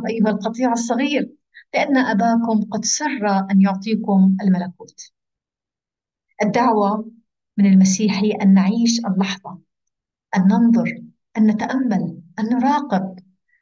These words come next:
أن نراقب وننظر ونتأمل في خليقة الله وكيف يعتني الله بكل خليقته من أصغرها حتى أكبرها. نتأمل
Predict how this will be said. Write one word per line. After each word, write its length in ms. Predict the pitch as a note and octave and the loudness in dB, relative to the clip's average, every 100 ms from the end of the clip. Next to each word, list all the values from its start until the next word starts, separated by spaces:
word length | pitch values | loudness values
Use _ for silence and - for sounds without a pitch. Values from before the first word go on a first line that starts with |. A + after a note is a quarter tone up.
| _ - | _ -4
أن 60 | |
نراقب 500 | A#3+ C4 E4+ E4+ D4+ | 0 2 2 0 -2
وننظر 520 | B3+ A#3 D4+ D#4 A#3+ A#3 | 0 2 0 0 0 2
ونتأمل 520 | A3 A3 - D4+ C4 | 0 0 -4 -6 -6
في 80 | B3+ | -6
خليقة 380 | F#3+ B3+ C#4+ C4+ A#3+ A3+ | -6 -6 -6 -6 -6 -4
الله 220 | C#4+ C#4 | -2 -2
وكيف 320 | A3 E4 E4 C#4+ | -6 -8 -6 -2
يعتني 460 | C#4+ C#4+ - A#3 G#3+ | -2 -2 -4 -4 -2
الله 400 | G#3 G#3+ A#3 A#3 - _ - | -2 -2 -2 -4 -8 _ -14
بكل 360 | G3 E4 E4 D#4+ D4+ - _ _ _ - | -8 -4 -2 -2 -4 -14 _ _ _ -8
خليقته 640 | G#3+ A#3+ B3+ A#3+ G3 E3 - - - | -4 -2 -2 -4 -6 -6 -10 -14 -6
من 120 | G#3+ | -2
أصغرها 680 | B3 - C#4+ C#4 C4 B3+ C4 - - | -2 -2 -2 -2 -2 0 0 -4 -12
حتى 340 | - C4 B3+ - | -8 -6 -4 -4
أكبرها. 520 | G3 G3 F#3 F#3 - - _ _ _ _ _ _ G#3 | 0 0 0 -4 -8 -14 _ _ _ _ _ _ -2
نتأمل 640 | F#3+ B3+ C#4+ D4 D#4 | -2 -2 -2 -2 -2